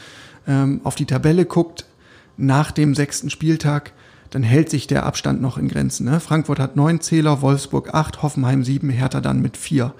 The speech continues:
Aber die Abstände sind noch nicht so gewaltig, dass man sagen muss, wir müssen dieses Ziel abstreiten, um Gottes Willen.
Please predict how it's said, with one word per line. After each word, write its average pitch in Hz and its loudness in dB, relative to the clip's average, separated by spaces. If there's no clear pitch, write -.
Aber 139 0
die 143 -2
Abstände 151 2
sind 143 0
noch 139 2
nicht 139 -2
so 151 4
gewaltig, 135 -2
dass 143 -4
man 139 2
sagen 139 -2
muss, 135 -2
wir 143 0
müssen 147 2
dieses 131 -4
Ziel 180 4
abstreiten, - -6
um 147 -4
Gottes 143 -4
Willen. 113 -6